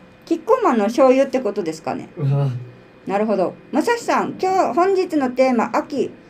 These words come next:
Speaker 1: 月見バーガーといえば、あ、確かに。月見バーガーもありましたね。
Speaker 2: ありましたね。
Speaker 1: 柿や栗ご飯や松茸ご飯、食べたくなる季節ですね。確かに。
Speaker 2: うん。
Speaker 1: 最近売ってますね。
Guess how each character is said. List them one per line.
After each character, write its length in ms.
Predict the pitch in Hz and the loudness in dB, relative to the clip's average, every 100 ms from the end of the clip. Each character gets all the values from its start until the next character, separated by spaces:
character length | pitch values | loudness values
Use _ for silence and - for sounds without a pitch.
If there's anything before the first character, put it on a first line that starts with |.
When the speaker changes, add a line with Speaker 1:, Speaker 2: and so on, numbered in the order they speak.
| - - | -20 -20
Speaker 1:
月 220 | - 339 | -2 0
見 120 | 370 | 2
バ 220 | 359 370 | 4 2
ー 20 | 349 | 6
ガ 140 | 339 | 6
ー 60 | 320 | 6
と 80 | 269 | 4
い 80 | |
え 100 | 262 | 4
ば、 220 | 247 214 - - - - - - | 4 2 0 -10 -20 -20 -20 -12
あ、 180 | - 190 | -2 0
確 220 | 196 247 | 0 -2
か 80 | - | -2
に。 160 | 175 - - - - - | -2 -4 -12 -20 -20 -20
月 220 | - 226 | -6 6
見 100 | 247 | 8
バ 180 | 247 262 | 10 8
ー 20 | |
ガ 100 | 220 | 8
ー 20 | |
も 80 | 180 | 4
あ 60 | 180 | 4
り 60 | |
ま 120 | 185 190 | 2 -2
し 60 | |
た 120 | - 156 | -4 -4
ね。 100 | 139 | -2
Speaker 2:
あ 60 | |
り 100 | 147 | 2
ま 100 | 180 | 2
し 80 | 185 | 2
た 100 | 120 | -2
ね。 260 | 101 98 90 - - | -4 -10 -14 -20 -16
Speaker 1:
柿 420 | - 247 247 320 | -4 -4 0 2
や 240 | 330 330 294 - | 6 4 2 -2
栗 280 | 277 285 | -2 0
ご 160 | 302 339 | 4 4
飯 300 | 320 254 208 | 4 0 0
や 240 | 208 220 - | 0 -2 -4
松 260 | 190 208 - | -6 -8 -4
茸 300 | 285 254 269 | -4 -2 2
ご 140 | 254 | 2
飯、 240 | 247 196 160 - - | 2 -4 -8 -10 -8
食 120 | 214 | 0
べ 80 | 294 | 2
た 160 | 349 | 4
く 140 | 349 311 | 2 0
な 140 | 269 | 0
る 140 | 254 240 | 0 -2
季 100 | - | -4
節 220 | 240 226 | -6 -4
で 80 | 180 | -8
す 120 | 202 | -6
ね。 320 | 196 254 262 247 - - - - - - - 466 480 453 | -2 -2 -2 -4 -12 -20 -20 -20 -20 -6 0 2 2 -2
確 80 | 294 | 0
か 140 | 381 | 4
に。 340 | 254 214 156 - - | 4 2 0 -6 -14
Speaker 2:
う 40 | 120 | -6
ん。 380 | 123 123 117 120 - | -4 -4 -6 -12 -4
Speaker 1:
最 240 | - 381 | 2 4
近 300 | 392 381 392 | 4 2 4
売 40 | 359 | 4
っ 20 | |
て 180 | 349 359 | 2 2
ま 140 | 359 | 4
す 140 | 349 262 | 4 0
ね。 260 | 196 151 | 0 -2